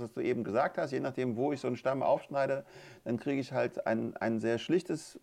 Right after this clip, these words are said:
äh, Bild der Jahresringe oder ein stark gefladertes. Und das, ähm, das sind alles Entscheidungen, ähm, die man trifft. Und idealerweise trifft man die bewusst, indem man sich vorher dieses,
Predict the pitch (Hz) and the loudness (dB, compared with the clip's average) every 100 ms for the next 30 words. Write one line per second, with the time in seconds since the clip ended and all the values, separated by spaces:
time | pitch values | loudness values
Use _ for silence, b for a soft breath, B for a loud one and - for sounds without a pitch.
0 | _ 127 131 139 - 104 127 156 143 123 | _ 0 4 4 2 0 2 2 2 2
1 | 131 139 135 123 139 135 131 139 113 - | 4 2 -2 -2 2 2 6 4 4 2
2 | 123 123 120 - 117 170 175 175 175 - | 2 2 -2 2 4 6 4 2 -2 -6
3 | B B B B B _ 131 127 135 139 | B B B B B _ 0 6 6 4
4 | - - 139 143 139 139 - 107 135 147 | -4 4 6 6 4 0 -2 0 0 0
5 | - 143 - 123 - 135 175 185 190 208 | 2 0 0 0 4 4 6 4 2 -2
6 | - b b b b b _ - 143 147 | -8 b b b b b _ 4 6 6
7 | 147 151 139 - - - - - 139 156 | 2 -2 -2 -8 -8 -10 -10 -2 2 4
8 | 156 160 175 190 - - - _ 131 131 | 4 2 4 4 2 -12 -20 _ -2 -2
9 | 135 135 139 143 139 139 - 139 143 127 | 2 4 6 6 6 4 -2 -2 0 2
10 | 120 107 175 - 131 143 135 131 117 - | 0 4 2 2 0 0 0 -2 -4 2
11 | 151 143 131 147 127 | 4 4 2 -4 -10